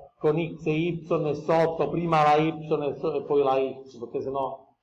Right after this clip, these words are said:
creiamo veramente un, un disordine, cioè, e ciò che scriveremmo sarebbe tutto senza significato. Quindi se metto x e y deve continuare così.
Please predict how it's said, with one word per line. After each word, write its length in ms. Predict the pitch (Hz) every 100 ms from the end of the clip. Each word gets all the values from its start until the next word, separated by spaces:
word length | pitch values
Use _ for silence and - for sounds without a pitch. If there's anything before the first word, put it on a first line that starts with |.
| -
creiamo 440 | 139 135 131 131
veramente 480 | 127 131 135 131 127
un, 240 | 123 123
un 1200 | 120 120 117 110 - _ _ _ _ 107 117 127
disordine, 680 | 123 127 147 143 139 127 123
cioè, 160 | 123 123
e 420 | 117 120 123 - - -
ciò 160 | 165
che 120 | 147 147
scriveremmo 840 | - 147 147 151 151 143 135 131
sarebbe 360 | 127 131 131 131
tutto 960 | 143 139 131 123 120 120 117 117 117 - - -
senza 380 | 135 123 135 104
significato. 680 | 123 120 117 113 98 - _ _ _ - -
Quindi 340 | - 151 - -
se 140 | 139
metto 320 | 151 185 180
x 320 | 143 147 - 147
e 100 | 151
y 520 | 170 170 170 151 139
deve 500 | 143 139 131 - -
continuare 600 | - 147 139 139 127 -
così. 240 | 117 -